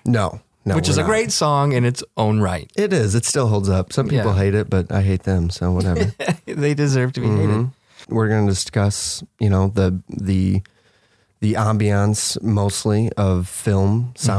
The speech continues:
Speaker 1: soundtracks. You know, um, I think one that we can throw out here right at the top to start things off is John Carpenter's Halloween.
Speaker 2: Absolutely. It is
Speaker 1: That
Speaker 2: definitely on my list, top
Speaker 1: Yeah.
Speaker 2: of my list.
Speaker 1: Yeah,
Speaker 2: And
Speaker 1: because
Speaker 2: not that these are ranked, but, I mean, it is.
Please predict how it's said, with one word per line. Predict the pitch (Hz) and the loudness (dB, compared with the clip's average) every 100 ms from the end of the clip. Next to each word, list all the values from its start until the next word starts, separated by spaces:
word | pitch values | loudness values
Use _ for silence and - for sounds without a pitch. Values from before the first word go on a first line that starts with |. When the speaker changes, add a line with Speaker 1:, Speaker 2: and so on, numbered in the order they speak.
| 104 | 2
Speaker 1:
soundtracks. | 127 98 107 - - | 2 0 0 -4 -2
You | 98 | 0
know, | 95 95 90 | 2 2 0
um, | 95 95 90 87 | 0 2 2 0
I | 95 | 0
think | 104 95 | 0 0
one | 101 101 | 2 2
that | 98 | 2
we | 90 | 0
can | 92 92 | 0 -2
throw | 85 95 92 | -2 0 2
out | 90 92 | 2 2
here | 95 | 0
right | 87 90 | 0 0
at | 95 | 0
the | - | -4
top | - 92 98 - | -2 -2 -2 -4
to | |
start | 85 - 92 | -6 -4 -2
things | - 90 | -2 -2
off | 85 92 101 | 0 0 -2
is | - 92 87 | -2 -2 -2
John | - 98 | 0 0
Carpenter's | 95 98 95 98 98 98 | 0 -2 0 0 0 0
Halloween. | 98 98 113 95 95 | 0 2 2 0 -2
Speaker 2:
Absolutely. | 117 - 117 110 104 110 104 | -2 -2 -2 -2 -4 -8 -10
It | - | -4
is | 123 | 0
Speaker 1:
That | 92 92 | 0 0
Speaker 2:
definitely | 123 - 117 | -2 0 0
on | 104 | 2
my | 104 | 2
list, | 98 87 - | 0 -4 -2
top | 123 | -2
Speaker 1:
Yeah. | 110 | 0
Speaker 2:
of | 123 | 0
my | 101 | 0
list. | 90 87 110 | 0 -2 -2
Speaker 1:
Yeah, | 113 | 0
Speaker 2:
And | 87 - | 0 -2
Speaker 1:
because | 196 113 113 | 0 -2 0
Speaker 2:
not | 165 | 0
that | 160 | 0
these | 147 131 | 0 0
are | 123 | 2
ranked, | 117 123 143 - | 2 2 0 -2
but, | 107 | -2
I | 104 | 0
mean, | 107 104 | 2 2
it | 104 | 2
is. | 101 92 - - | 2 0 -2 -6